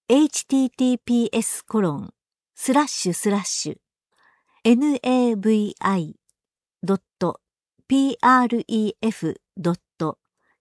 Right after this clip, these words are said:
ケーワイオーティーオードットエルジードット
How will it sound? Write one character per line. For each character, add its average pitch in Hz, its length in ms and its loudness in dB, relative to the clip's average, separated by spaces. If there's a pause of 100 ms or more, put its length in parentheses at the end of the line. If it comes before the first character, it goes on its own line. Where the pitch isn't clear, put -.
(160)
ケ 269 320 0
ー - 20 -4
ワ 240 200 4
イ 233 180 -4
オ 214 240 2
ー - 20 -8 (140)
テ 220 80 -4
ィ 202 140 -2
ー - 100 -10
オ 202 240 0
ー - 40 -10 (220)
ド 175 140 0
ッ - 40 -6 (200)
ト 156 180 -4 (640)
エ 214 140 4
ル 262 160 2
ジ - 180 -6
ー 220 180 0 (220)
ド 180 120 0
ッ 175 60 -4 (200)
ト 165 180 -2